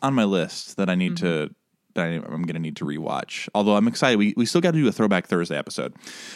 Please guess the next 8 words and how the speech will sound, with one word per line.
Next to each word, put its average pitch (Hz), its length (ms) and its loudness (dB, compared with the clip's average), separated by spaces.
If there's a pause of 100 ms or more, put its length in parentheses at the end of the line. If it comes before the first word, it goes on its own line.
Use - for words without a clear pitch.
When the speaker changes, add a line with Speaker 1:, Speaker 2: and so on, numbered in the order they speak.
(120)
Speaker 1:
Um, 127 460 6 (200)
okay. 143 360 4
So 127 580 6 (160)
Derek 139 640 2 (1040)
not 110 400 6
fired. 82 560 0 (1200)
Um, 82 720 -2 (2000)
Weber 117 880 4